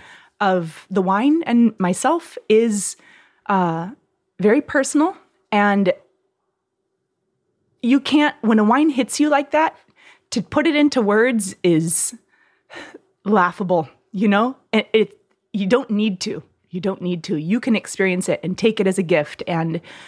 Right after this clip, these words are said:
know that that's why you're working on all this and why you spend your weekends at home. You know what I mean? Reading. Like,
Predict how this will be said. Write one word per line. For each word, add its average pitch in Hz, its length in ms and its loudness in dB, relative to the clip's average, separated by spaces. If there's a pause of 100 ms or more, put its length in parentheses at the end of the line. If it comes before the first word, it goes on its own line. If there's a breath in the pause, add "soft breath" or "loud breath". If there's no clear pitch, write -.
(140 loud breath)
know 214 280 6
that 214 180 -8
that's 180 280 -4
why 180 160 0
you're 190 180 -2
working 170 340 -6
on 156 120 -4
all 151 120 -4
this 151 260 -8
and 170 120 -8
why 165 120 2
you 196 140 0
spend 196 260 -4
your 175 100 0
weekends 170 400 0
at - 100 -2
home. 170 400 0
You 190 120 0
know 190 80 4
what 202 80 4
I 202 60 4
mean? 220 260 6
Reading. 175 560 2
Like, 165 280 -2